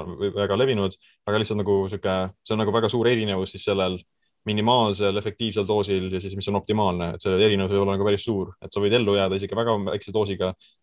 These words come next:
aga see nagu ei ole nagu, mis elu see on <laughs> või mis, see elu, elukvaliteet ei ole nagu väga kõrge siis või tervis nagu na-, natukene halvem, et, äh, optimaalselt siis, äh, kaaliumi,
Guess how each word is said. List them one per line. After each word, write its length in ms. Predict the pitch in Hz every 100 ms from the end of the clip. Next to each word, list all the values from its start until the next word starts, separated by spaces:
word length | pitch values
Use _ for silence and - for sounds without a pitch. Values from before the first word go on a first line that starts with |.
| -
aga 220 | 90 98
see 160 | 95 95 95
nagu 140 | 98
ei 80 | 101
ole 140 | 98
nagu, 180 | 95 92 92
mis 140 | 98
elu 160 | 107 104
see 100 | 101
on 80 | 87 -
<laughs> 160 | - 101
või 80 | 98
mis, 140 | - - -
see 240 | - 107 110
elu, 160 | 117 107
elukvaliteet 520 | 120 113 113 104 104
ei 80 | 101
ole 100 | 98
nagu 160 | 95
väga 200 | 107 98
kõrge 260 | 104 110 92
siis 220 | 92 87 - _ _ _ _ -
või 120 | 98
tervis 280 | 113 101 95
nagu 120 | 92
na-, 140 | 95 -
natukene 300 | - 101 98
halvem, 320 | 110 101 90 87 _ _
et, 220 | 95 87 -
äh, 400 | 98 92 92 87 87 _ _ _ _ _ _
optimaalselt 800 | 107 90 113 131 113 104 104 90 -
siis, 360 | - 98 92 -
äh, 380 | 95 95 92 95
kaaliumi, 520 | 117 113 104 98 95